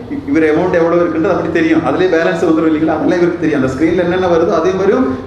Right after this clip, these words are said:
கார்டுக்குள்ள என்னென்ன இருக்கோ அது இவருக்கு கிடைக்கும். போயிட்டு அதுக்கப்புறம் ஏ டி எம் கார்டு தயார் பண்ணி நைஸா வேற ஏதோ ஏ டி எம்ல போய்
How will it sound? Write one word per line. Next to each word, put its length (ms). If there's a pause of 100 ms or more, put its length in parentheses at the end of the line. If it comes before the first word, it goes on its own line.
கார்டுக்குள்ள 460
என்னென்ன 220
இருக்கோ 200
அது 140
இவருக்கு 220
கிடைக்கும். 280 (1200)
போயிட்டு 280
அதுக்கப்புறம் 420 (120)
ஏ 40
டி 140
எம் 100
கார்டு 200
தயார் 180
பண்ணி 160
நைஸா 400
வேற 180
ஏதோ 140
ஏ 140
டி 100
எம்ல 200
போய் 140